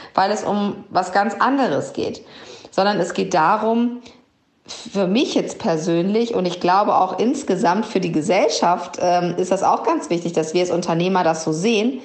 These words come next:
was wir auch verändern. Was wir verändern mit der Arbeit, die wir machen, was wir verändern, indem wir unsere Mitarbeiter so führen, wie wir sie führen, indem wir Vorbilder sind für unsere Kinder,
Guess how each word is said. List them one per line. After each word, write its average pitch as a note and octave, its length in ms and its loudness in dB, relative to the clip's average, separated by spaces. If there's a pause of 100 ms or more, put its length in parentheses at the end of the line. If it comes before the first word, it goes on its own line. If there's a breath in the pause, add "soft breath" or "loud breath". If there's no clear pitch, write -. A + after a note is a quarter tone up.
(480 loud breath)
was A3+ 400 -2
wir G3+ 220 2
auch F#3+ 140 0
verändern. G3+ 720 0 (580 loud breath)
Was G3 260 0
wir F#3+ 140 2
verändern G#3 720 0
mit D#3+ 180 0
der - 160 0
Arbeit, C#4+ 480 2
die D#3+ 160 0
wir D3 180 2
machen, D#3+ 600 -2 (340 loud breath)
was G3+ 240 2
wir G3 100 2
verändern, F3+ 1200 0 (180)
indem F#3 760 0
wir F#3 260 2
unsere F3 320 2
Mitarbeiter F#3 720 2
so E3 120 0
führen, F3+ 500 -2
wie A#3 160 2
wir A#3 160 2
sie F3 160 -2
führen, D#3 500 -2 (400 loud breath)
indem F3+ 560 0
wir F3 220 2
Vorbilder A#3 680 2
sind D#3 300 0
für D3 200 -4
unsere D#3+ 360 0
Kinder, D4+ 560 2